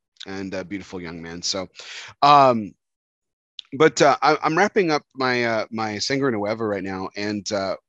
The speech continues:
well, I'm probably in the last third here. I'm, I'm, I'm still enjoying, uh, what I've noticed about it in particular here, Alec, is that, um, and I've commented on this in recent,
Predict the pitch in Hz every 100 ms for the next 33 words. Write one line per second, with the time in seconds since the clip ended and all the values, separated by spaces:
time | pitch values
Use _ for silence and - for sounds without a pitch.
0 | _ - 135 117 - 131 123 127 120 104
1 | 101 92 92 - 92 92 95 95 - 98
2 | 90 98 87 - 107 98 101 95 - -
3 | - _ 151 151 127 156 190 - 151 139
4 | - - - 107 123 117 110 120 113 -
5 | 135 135 117 101 90 104 95 98 101 110
6 | 98 - 101 92 107 98 95 92 - 113
7 | 110 131 117 _ _ 135 - 185 180 156
8 | 131 120 117 - 104 110 - 104